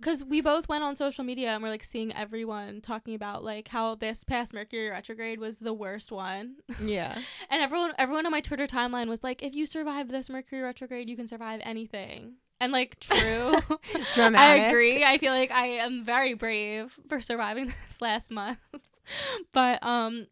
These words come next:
Speaker 1: I didn't think Mercury retrograde had anything to do with, like, things like that.
Speaker 2: Yeah, so hopefully you didn't have a shitty month, who's ever listening to this.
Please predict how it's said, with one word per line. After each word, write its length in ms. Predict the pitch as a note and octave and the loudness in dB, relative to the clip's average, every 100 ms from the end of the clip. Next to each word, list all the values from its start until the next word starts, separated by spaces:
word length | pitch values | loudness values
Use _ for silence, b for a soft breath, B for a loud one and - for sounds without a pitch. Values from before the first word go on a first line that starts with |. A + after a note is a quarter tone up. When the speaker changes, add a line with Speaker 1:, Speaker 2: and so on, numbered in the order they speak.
| - | -6
Speaker 1:
I 100 | B3+ | -4
didn't 200 | C#4 C4 | -4 -6
think 160 | B3+ | -8
Mercury 320 | A#3+ A3 A#3 G#3 | -8 -10 -10 -10
retrograde 420 | G#3+ A#3 G3+ G#3 | -10 -14 -14 -12
had 140 | A3 | -10
anything 320 | G#3 G#3 G#3+ | -10 -12 -12
to 80 | G#3 | -14
do 140 | G#3+ G#3 | -12 -14
with, 200 | A3 - | -14 -16
like, 360 | - - - _ | -16 -18 -20 _
things 240 | - A#3 - | -18 -16 -18
like 160 | - | -18
that. 260 | - C4+ C#4 b - | -16 -16 -18 b -6
Speaker 2:
Yeah, 80 | G4+ | -6
so 180 | D#4+ C4+ | -4 -4
hopefully 400 | C4+ - D#4 C4+ | -6 -8 -8 -6
you 100 | D4 | -4
didn't 160 | D4 | -4
have 160 | A#3 G#3 | -4 -4
a 20 | |
shitty 280 | G3 G3+ G3+ | -8 -10 -8
month, 360 | F#3+ F#3 B3 - | -8 -8 -10 -10
who's 160 | G#3+ | -10
ever 220 | A3 G3+ F#3 | -8 -10 -10
listening 360 | G3 - F3+ | -10 -10 -12
to 60 | G#3 | -10
this. 420 | - D4+ F4+ - | -10 -10 -10 -14